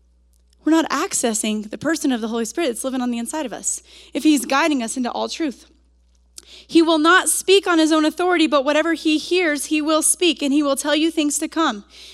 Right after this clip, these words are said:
He will glorify me. He will take of what is mine and declare it to you. All things that the Father has are mine. Therefore, I said, "He will take of mine and declare it to you."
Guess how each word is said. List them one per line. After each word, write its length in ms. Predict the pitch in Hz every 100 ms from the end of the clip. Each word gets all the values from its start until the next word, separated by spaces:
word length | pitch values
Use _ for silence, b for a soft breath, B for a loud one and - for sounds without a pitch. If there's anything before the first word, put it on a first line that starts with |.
| B
He 120 | 320
will 140 | 320
glorify 580 | 262 294 349 381 330 277
me. 320 | 247 247 311 B B B
He 160 | - 339
will 160 | 311
take 340 | - 330 349 -
of 220 | - 247
what 400 | 240 226 311 381
is 220 | - 302
mine 380 | 277 247 233 247
and 160 | - 262
declare 340 | 254 - 247
it 120 | 240 -
to 100 | 262
you. 300 | 285 247 - -
All 300 | 247 302 330
things 400 | 330 269 247 240
that 160 | 240
the 80 | 233
Father 500 | - 247 254 269 294
has 440 | 262 240 208 208 -
are 200 | 226 226
mine. 360 | 226 214 196 202
Therefore, 360 | 214 220 262
I 100 | 247
said, 280 | 226 - 233
"He 160 | 220 240
will 140 | 220
take 280 | 208 262 262
of 140 | 302
mine 260 | 254 220 202
and 100 | 202
declare 320 | 196 - 220
it 100 | 214
to 100 | -
you." 220 | 233 190